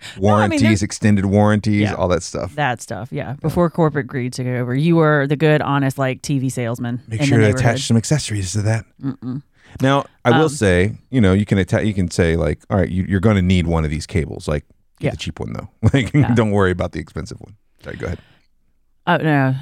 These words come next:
Speaker 1: just, um, I don't even know where I was going with that. We were talking about salespeople,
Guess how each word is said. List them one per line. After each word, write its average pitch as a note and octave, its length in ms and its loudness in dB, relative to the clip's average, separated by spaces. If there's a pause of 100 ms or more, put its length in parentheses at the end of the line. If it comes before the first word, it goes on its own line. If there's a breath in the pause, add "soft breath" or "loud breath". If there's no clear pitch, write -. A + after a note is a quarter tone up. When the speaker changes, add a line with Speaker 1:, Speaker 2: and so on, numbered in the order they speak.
(160)
Speaker 1:
just, - 220 -16 (400)
um, B2+ 240 -8
I A#2 80 -8
don't A2 140 -8
even A#2 120 -6
know A#2 80 -2
where A#2 120 0
I - 20 0
was A#2 100 -2
going A#2 200 -2
with A#2+ 100 -4
that. A#2+ 180 -4 (400)
We D3 60 -6
were C#3 60 -2
talking B2+ 200 -2
about - 120 -6
salespeople, C3 540 -6